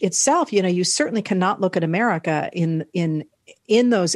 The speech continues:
eras and say, "Oh, yeah, everybody was really democratic and things have changed now." Just the opposite. What created that kind of pressure for change? And of course, one of the things is the kind of language coming from the people at the top, but an awful lot of that is exactly what Rose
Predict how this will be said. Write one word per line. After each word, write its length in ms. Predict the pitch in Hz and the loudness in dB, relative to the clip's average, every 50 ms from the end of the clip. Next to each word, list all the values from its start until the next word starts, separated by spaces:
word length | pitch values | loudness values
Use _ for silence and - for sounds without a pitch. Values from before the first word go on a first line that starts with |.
| - | 0
eras 380 | 196 220 226 208 160 151 - - | 0 0 2 2 0 0 -2 -4
and 80 | 156 - | -2 0
say, 200 | - 165 160 - | 0 0 0 2
"Oh, 100 | - 185 | 2 2
yeah, 220 | 180 160 160 143 - | 2 2 2 0 0
everybody 340 | - 165 180 170 151 151 147 | 0 -2 -2 -2 -2 -2 -4
was 160 | 147 147 - | -4 -4 -4
really 180 | 160 160 156 147 | -2 -2 -2 -2
democratic 600 | 143 143 135 135 - - 226 247 196 151 139 - | -2 -2 -4 -4 -4 -4 -2 -2 -2 -4 -6 -8
and 140 | 147 147 | -8 -6
things 200 | - 156 156 - | -6 -6 -6 -6
have 100 | - - | -8 -8
changed 280 | - - 143 135 151 - | -8 -8 -8 -8 -6 -6
now." 160 | 190 196 170 | -4 -4 -4
Just 240 | 151 - 196 180 - | -4 -2 -4 -2 -2
the 100 | 196 - - | -4 -2 0
opposite. 480 | 269 285 277 214 180 - - 151 - - - - - - - - | 0 0 0 -2 -2 -4 -4 -6 -8 -10 -18 -20 -20 -18 -8 -2
What 300 | 180 196 233 262 254 - | 0 2 2 2 0 -4
created 640 | - - 269 247 220 202 214 226 202 208 185 170 | -6 -2 0 2 2 2 2 2 2 0 0 0
that 260 | 175 175 180 175 - | 0 0 0 -2 -4
kind 360 | - - - 180 175 175 170 175 | -8 -10 -6 -4 -2 -2 0 -2
of 160 | 156 - - | -2 -4 -6
pressure 400 | - - 170 170 - - 160 151 | -4 -4 -2 -2 -2 -2 -4 -4
for 160 | - - 160 | -4 -6 -6
change? 640 | - - - - 170 156 143 139 139 127 127 - - | -4 -4 -2 0 0 2 2 0 -2 -4 -6 -6 -4
And 140 | - 175 170 | -2 -2 -2
of 100 | 165 - | -2 -4
course, 420 | - - - 202 190 185 - - | -4 -2 0 2 2 2 0 -2
one 240 | 170 165 175 185 202 | 0 0 2 2 2
of 80 | 208 208 | 0 -2
the 80 | 208 | -4
things 400 | 202 - 220 208 202 202 202 - - | -4 -2 0 0 2 2 0 -2 -2
is 220 | - 185 175 175 | -2 -2 -2 -2
the 80 | - 165 | -4 -8
kind 180 | - 175 165 | -8 -6 -6
of 60 | 160 156 | -6 -4
language 400 | 160 160 170 180 190 202 190 - | -2 -2 -2 -2 -2 -4 -4 -6
coming 220 | - 180 175 165 | -6 -6 -6 -6
from 140 | - - 165 | -6 -6 -6
the 80 | 156 | -4
people 280 | - - 160 151 - 151 | -4 -4 -6 -4 -6 -6
at 80 | 147 - | -6 -8
the 60 | 151 | -10
top, 440 | - - - 185 202 247 - - - - - - - - - | -8 -4 -2 0 0 0 -2 -4 -10 -18 -18 -18 -18 -6 -2
but 100 | - 220 | -2 0
an 120 | 214 214 - - - | 0 0 -4 -2 2
awful 380 | 233 240 262 302 294 - 320 285 | 4 4 6 4 4 2 0 2
lot 300 | 220 196 180 170 165 165 | 2 2 2 2 0 0
of 160 | 156 147 147 | -2 -2 -2
that 300 | 160 156 156 151 - - | -2 0 0 0 -2 -2
is 120 | - 160 | -2 -2
exactly 540 | 190 175 143 147 165 180 185 208 220 - 220 | -2 -2 -2 0 0 0 0 0 -2 -2 -2
what 180 | 185 170 - - | -2 -2 -2 0
Rose 280 | 180 170 170 170 165 | 2 2 2 2 0